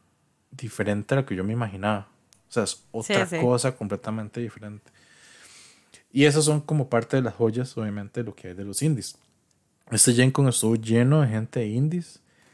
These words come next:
Speaker 1: Otro mega detalle es que, por ejemplo, en los otros Gen Cons anteriores, cuando habían los, está el espacio de los artistas, que son la gente que hace artes generales de dibujos,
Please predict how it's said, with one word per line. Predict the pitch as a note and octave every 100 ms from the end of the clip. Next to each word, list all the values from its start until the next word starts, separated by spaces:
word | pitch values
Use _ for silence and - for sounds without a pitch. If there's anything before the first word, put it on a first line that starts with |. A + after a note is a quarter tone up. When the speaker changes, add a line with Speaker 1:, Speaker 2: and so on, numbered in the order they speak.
| _ _ _ -
Speaker 1:
Otro | A2+ A#2 D3 C#3 -
mega | C3 B2 C3 D3
detalle | A#2 - A#2+ C3+
es | C#3
que, | C#3
por | C3
ejemplo, | A#2+ B2+ B2+ G#2 - _ _ _
en | A#2+
los | G#2 G2+
otros | G#2 B2
Gen | C3+ C#3
Cons | D3
anteriores, | D3 C3+ G#2+ A#2+ D3 D3
cuando | - G#2+ G2
habían | F#2+ G#2 A#2 C3+
los, | C#3+ C#3+ C#3+ C#3+ C#3 - - -
está | G#2 - A2 A#2+
el | B2+ -
espacio | - - A#2 A#2 C#3
de |
los | C#3
artistas, | C#3 - D3 C3+ - C#3 C3+ - -
que | G2
son | G2 A2
la | A2
gente | A2+ -
que | -
hace | G#2+ G#2+ G#2+
artes | G#2 A2 - A2
generales | A2 G#2+ G2 G2+ G#2+
de | G#2+
dibujos, | G2 G2 A2+ A2+ A2 A2 G#2+ G#2 -